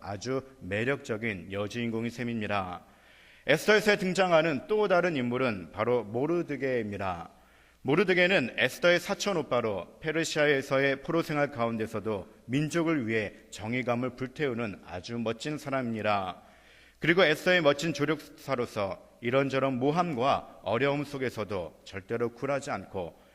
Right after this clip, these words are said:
에스더가 민족을 위해서 큰 역할을 감당할 수 있도록 도와주는 키다리 아저씨 같은 멋진 주연급 조연입니다.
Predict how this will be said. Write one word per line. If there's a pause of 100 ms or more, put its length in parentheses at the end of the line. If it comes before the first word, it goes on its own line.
(120)
에스더가
민족을
위해서 (180)
큰
역할을
감당할
수
있도록
도와주는 (280)
키다리
아저씨
같은 (160)
멋진
주연급
조연입니다.